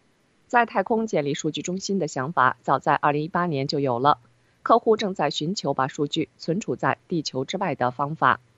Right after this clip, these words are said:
这样就可以避免受气候灾害和黑客攻击等问题的影响。斯托特说，与 Phison 公司合作建立太空数据中心是一个自然的选择。Phison 已经通过nasa在火星上的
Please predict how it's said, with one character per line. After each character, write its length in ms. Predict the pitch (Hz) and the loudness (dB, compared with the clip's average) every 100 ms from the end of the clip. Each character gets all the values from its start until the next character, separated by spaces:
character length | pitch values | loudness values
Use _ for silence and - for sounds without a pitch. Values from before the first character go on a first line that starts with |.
| _ _ _ - | _ _ _ -4
这 100 | 247 | 2
样 140 | 220 | 2
就 120 | 214 | 2
可 140 | 185 190 | -2 -2
以 80 | 160 | -2
避 160 | 175 | -2
免 260 | 147 123 127 | -2 0 -2
受 260 | - 143 - | 0 0 0
气 220 | - 156 | -2 -2
候 180 | 156 135 | 0 -2
灾 240 | - 165 | 0 0
害 280 | 196 170 147 - _ | 2 0 0 -2 _
和 160 | 165 | -2
黑 160 | 175 202 | 0 -2
客 140 | 185 | -2
攻 220 | 151 202 214 | -2 -2 -2
击 200 | 226 208 | -2 -2
等 180 | 120 | -2
问 160 | 131 131 | 0 -4
题 120 | - | -4
的 100 | 139 | -6
影 220 | 135 131 196 | -4 -4 -4
响。 280 | - 127 - _ _ _ _ _ | 0 0 -2 _ _ _ _ _
斯 180 | - 202 | -4 -2
托 140 | 185 | 0
特 160 | 202 156 | 0 2
说， 260 | 175 156 _ _ _ _ _ | 4 2 _ _ _ _ _
与 200 | 220 226 | 2 2
Phison 420 | 247 254 - 151 | 2 0 0 0
公 160 | 147 160 | 0 -2
司 180 | - 170 | 0 0
合 220 | - 143 | 0 0
作 220 | 202 - _ | 2 0 _
建 200 | - 240 | -2 2
立 120 | 226 214 | 2 2
太 140 | 226 | -2
空 180 | 190 233 | -4 -2
数 160 | - | -2
据 120 | 151 139 | -2 -2
中 200 | 185 202 | -2 -2
心 280 | - 214 - | 0 -2 0
是 160 | - | 0
一 80 | 135 | 0
个 200 | - 139 | 2 0
自 180 | - 156 | 0 0
然 180 | 127 139 | 0 0
的 80 | |
选 240 | 135 135 127 | -2 -4 -4
择。 280 | - 135 - _ _ _ _ _ - | 0 2 2 _ _ _ _ _ 2
Phison 280 | 247 226 | 2 2
已 120 | - 190 | -2 -2
经 180 | 208 | -2
通 220 | 214 208 202 | -2 -2 0
过 320 | 175 156 156 _ _ _ _ | 4 6 4 _ _ _ _
nasa 440 | 208 220 - 151 - | -2 0 2 2 2
在 260 | - 151 151 | 0 2 2
火 180 | - 143 | 0 -2
星 240 | - 214 | -2 -4
上 240 | 226 156 | -2 -4
的 140 | 139 | -2